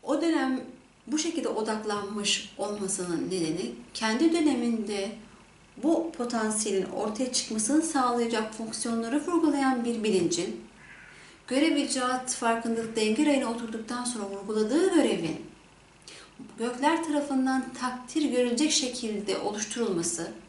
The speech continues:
ve tabii ki onunla birlikte o özel aktivasyon planında bulunan tüm bilinçlerin de keza buna yakın fonksiyon vurgulaması lazım. Orayı çok özel bir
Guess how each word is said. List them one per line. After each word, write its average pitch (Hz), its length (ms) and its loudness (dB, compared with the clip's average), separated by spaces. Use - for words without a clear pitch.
ve 190 80 -6
tabii 208 240 -4
ki 214 140 -6
onunla 202 400 -2
birlikte 208 440 -4
o 180 100 -2
özel 202 240 -2
aktivasyon 202 600 -4
planında 196 320 -4
bulunan 190 360 -4
tüm 277 200 6
bilinçlerin 185 400 0
de 175 80 -2
keza 165 360 -4
buna 196 160 0
yakın 190 320 -2
fonksiyon 170 420 -4
vurgulaması 165 480 -4
lazım. 165 380 -4
Orayı 311 240 6
çok 302 180 -2
özel 240 400 0
bir 233 220 -4